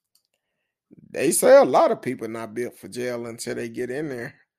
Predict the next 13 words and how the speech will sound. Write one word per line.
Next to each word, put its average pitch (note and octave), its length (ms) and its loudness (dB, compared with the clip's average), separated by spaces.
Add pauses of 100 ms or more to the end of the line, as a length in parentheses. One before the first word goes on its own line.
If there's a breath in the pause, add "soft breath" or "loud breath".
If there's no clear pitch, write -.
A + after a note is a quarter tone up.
(120)
They D#2 260 -14
start A2+ 420 -6
working A2+ 380 -8
out, B2+ 240 -8
come A2+ 220 -10
out B2 220 -8
and - 80 -18
be A#2 100 -10
like, A2+ 380 -8 (460)
"Who C3+ 180 -2
are C3+ 60 2
you C#3 260 -2
again?" D#3 480 -6